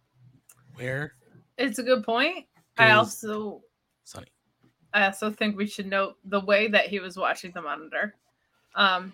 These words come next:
Speaker 2: because that was disrespectful. Uh, we saw it tonight
Speaker 1: He knew
Speaker 2: with
Speaker 1: what
Speaker 2: Eddie
Speaker 1: he was
Speaker 2: Kingston.
Speaker 1: doing.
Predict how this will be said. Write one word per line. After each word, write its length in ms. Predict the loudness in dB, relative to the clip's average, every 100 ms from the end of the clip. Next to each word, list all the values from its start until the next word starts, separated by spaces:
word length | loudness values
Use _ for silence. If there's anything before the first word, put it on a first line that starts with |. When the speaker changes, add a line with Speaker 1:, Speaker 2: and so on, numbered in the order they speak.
| _
Speaker 2:
because 540 | -6 -2 -2 -4 -6 0
that 200 | 6 6
was 120 | 4
disrespectful. 880 | -4 -10 -10 -8 -6 -6 -8 -10 -10 _ _ _ _ _ _ -4 -2
Uh, 80 |
we 180 | 0 0
saw 260 | 8 10 10
it 160 | 8 2
tonight 240 | -2 6
Speaker 1:
He 80 | 8
knew 120 | 10
Speaker 2:
with 80 | 10
Speaker 1:
what 40 |
Speaker 2:
Eddie 100 | 10
Speaker 1:
he 80 | 8
was 140 | 4 2
Speaker 2:
Kingston. 160 | -2
Speaker 1:
doing. 260 | -4 -8